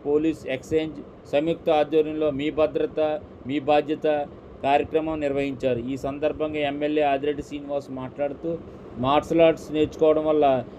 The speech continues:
విద్యార్థుల రక్షణ ఉంటుందని అన్నారు. సమాజంలో ప్రస్తుతం జరుగుతున్న సంఘటనల నేపథ్యంలో విద్యార్థులు ప్రతి విషయంలోని పట్ల అవగాహన కలిగి సమయస్ఫూర్తితో వ్యవహరించాలని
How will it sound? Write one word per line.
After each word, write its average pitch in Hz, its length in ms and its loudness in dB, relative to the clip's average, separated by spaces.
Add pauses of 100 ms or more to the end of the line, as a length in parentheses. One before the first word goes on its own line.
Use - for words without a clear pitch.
(160)
విద్యార్థుల 160 800 6 (380)
రక్షణ 156 300 -2
ఉంటుందని 156 500 -2
అన్నారు. 135 320 0
సమాజంలో 156 640 0
ప్రస్తుతం 147 520 -4
జరుగుతున్న 147 400 0
సంఘటనల 143 680 -4 (260)
నేపథ్యంలో 139 560 2
విద్యార్థులు 135 680 2 (340)
ప్రతి 127 260 2
విషయంలోని 160 720 2 (960)
పట్ల 139 480 6 (200)
అవగాహన 156 440 4
కలిగి 156 540 4 (220)
సమయస్ఫూర్తితో 160 680 0
వ్యవహరించాలని 151 880 4